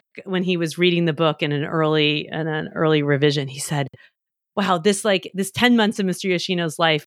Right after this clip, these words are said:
is, like, the epitome of the idealized Toyota manager and leader," because he did just that. He created the conditions for people to move, his, like, new team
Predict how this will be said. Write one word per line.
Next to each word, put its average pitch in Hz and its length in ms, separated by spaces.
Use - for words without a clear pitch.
is, 165 160
like, 170 280
the 175 180
epitome 180 800
of 151 200
the 175 180
idealized 165 1000
Toyota 185 960
manager 160 500
and 147 180
leader," 160 380
because 208 340
he 202 100
did 196 240
just 185 260
that. 156 220
He 208 540
created 190 580
the 214 100
conditions 160 680
for 156 160
people 175 480
to - 140
move, 165 440
his, 160 220
like, 156 280
new 190 280
team 156 580